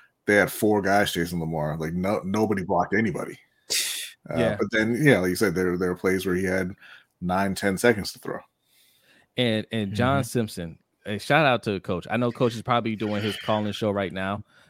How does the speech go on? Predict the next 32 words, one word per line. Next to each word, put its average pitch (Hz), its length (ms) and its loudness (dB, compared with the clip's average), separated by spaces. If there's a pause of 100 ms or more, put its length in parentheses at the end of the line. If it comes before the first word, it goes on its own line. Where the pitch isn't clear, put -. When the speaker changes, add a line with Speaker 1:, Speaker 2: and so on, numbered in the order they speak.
(100)
Speaker 2:
Uh, 92 160 0
so 101 120 0
if 95 120 -2
you're, 92 200 -2
if 92 220 -10
you're 87 240 -4
not 98 240 0
watching 92 280 -4
us, 80 180 -10
you 90 60 -10
should 87 140 -10
be 90 140 -8
over 87 200 -8
there. 90 360 -4 (400)
Um, 87 500 -4 (680)
but 107 300 4 (240)
I 139 140 8
would, 156 220 6
Coach 170 260 6
was 170 200 4
live 160 280 2
streaming 117 420 -2
during 117 240 -2
the 110 60 -4
game. 104 160 -2 (560)
Okay. 110 320 0
Speaker 3:
<laughs> - 40 -20 (1040)
Speaker 2:
The 113 80 -2
three 147 200 6
of 185 120 6
us 185 140 2
here 117 460 0